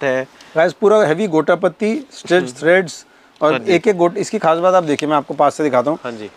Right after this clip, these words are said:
Speaker 2: एक एक गोटा पत्ती के ऊपर भी ना थ्रेड से stretched हैं। जैसे customers के mind में रहता है, "भैया गोटा पत्ती निकल ना जाए।"
Speaker 1: हाँ जी।
Speaker 2: तो मतलब क्या है, दो तीन चार हज़ार, पाँच हज़ार, दस हज़ार की range में ये स्टिच नहीं हो सकती हैं।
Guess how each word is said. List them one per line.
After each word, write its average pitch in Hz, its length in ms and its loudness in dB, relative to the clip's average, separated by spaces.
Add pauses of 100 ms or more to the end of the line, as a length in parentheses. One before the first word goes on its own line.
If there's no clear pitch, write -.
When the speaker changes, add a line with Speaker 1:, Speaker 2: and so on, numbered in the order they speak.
(160)
Speaker 2:
एक 160 220 2
एक 185 140 2
गोटा 156 260 2
पत्ती 180 320 -4
के 185 120 0
ऊपर 175 220 0
भी 160 100 0
ना 202 100 2
थ्रेड 156 260 0
से 185 200 -2
stretched 147 300 0
हैं। 123 180 -8
जैसे 147 220 0
customers 170 380 -2
के 180 80 -2
mind 165 180 2
में 160 60 2
रहता 156 140 2
है, 160 40 -6
"भैया 160 120 4
गोटा 156 240 2
पत्ती 156 260 0
निकल 151 240 0
ना 151 140 2
जाए।" 147 220 4
Speaker 1:
हाँ 127 360 -8
जी। 113 120 -10
Speaker 2:
तो 190 320 2 (240)
मतलब 165 160 0
क्या 185 140 2
है, 196 60 4
दो 175 200 2
तीन 185 200 -4
चार 180 180 4
हज़ार, 170 240 4
पाँच 170 200 -2
हज़ार, 170 180 2
दस 160 140 0
हज़ार 170 160 2
की 180 160 -6
range 165 220 0
में 185 200 0
ये 165 160 0
स्टिच - 300 -4
नहीं 175 120 4
हो 170 100 4
सकती 143 240 -2
हैं। 123 160 -4